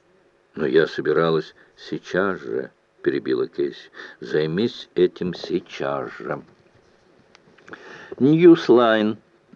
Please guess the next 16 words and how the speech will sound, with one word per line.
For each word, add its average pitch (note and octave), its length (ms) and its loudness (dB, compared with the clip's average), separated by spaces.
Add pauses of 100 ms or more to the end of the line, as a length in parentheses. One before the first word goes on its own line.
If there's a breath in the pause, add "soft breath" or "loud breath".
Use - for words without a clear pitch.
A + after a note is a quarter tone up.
(180)
пятнадцать G#2 880 2
ноль E2 260 2
шесть. - 600 2 (1200)
«Дебора!» G2+ 480 4 (760 loud breath)
вскричала C#2+ 920 0
Дженнифер, F#2+ 580 2 (380 soft breath)
не F2+ 100 -2
отрывая D#2+ 460 4
глаз D2+ 340 0
от - 140 -4
экрана. C2+ 520 -4 (840)
«Позвони A#2 760 2
в - 60 -18
си G#2+ 200 2
эн G#2+ 140 2
эн C#3 200 2